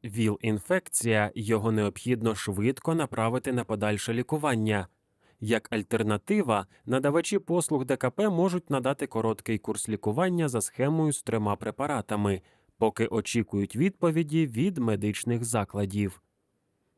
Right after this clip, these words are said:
Короткий курс А Р Т повинен складатися з тенофовіру, емтрицитабіну та додаткового препарату інгібітора інтегрази, долутегравір або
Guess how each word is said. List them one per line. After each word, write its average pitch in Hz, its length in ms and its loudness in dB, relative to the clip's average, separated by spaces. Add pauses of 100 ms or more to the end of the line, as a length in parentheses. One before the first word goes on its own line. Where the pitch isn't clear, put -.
(440)
Короткий 110 480 2
курс 113 380 0
А 113 80 4
Р 101 160 0
Т 175 280 2 (320)
повинен 113 520 4
складатися 127 840 0
з - 120 -4
тенофовіру, 104 880 0 (240)
емтрицитабіну 160 1040 0
та 190 180 0
додаткового 143 720 0
препарату 123 720 0
інгібітора 107 760 0
інтегрази, 110 960 0 (280)
долутегравір 107 920 0 (180)
або 120 540 2